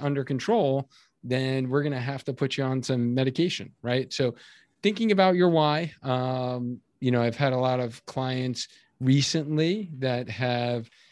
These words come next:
you know, talked about that scenario and just thinking about, hey, they wanna be here for their kids,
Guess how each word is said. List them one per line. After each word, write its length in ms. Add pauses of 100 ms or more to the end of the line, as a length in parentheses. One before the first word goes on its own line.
(120)
you 80
know, 120
talked 360
about 300
that 220
scenario 640
and 140
just 160
thinking 280
about, 320
hey, 220
they 100
wanna 220
be 140
here 240
for 120
their 140
kids, 480